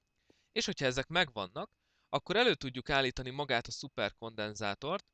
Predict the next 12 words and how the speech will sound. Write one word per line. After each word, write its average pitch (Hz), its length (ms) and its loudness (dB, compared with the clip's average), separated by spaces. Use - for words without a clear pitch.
ehhez 147 320 4
kell 120 260 0
a 120 40 0
négy 117 280 -4
Energy 113 420 -2
Flow 135 240 -8
Circuit, - 720 -6
az 131 140 -6
előbb 139 280 2
mutatott 117 440 -8
két 107 220 -2
szuperkonduktor, 131 1120 -2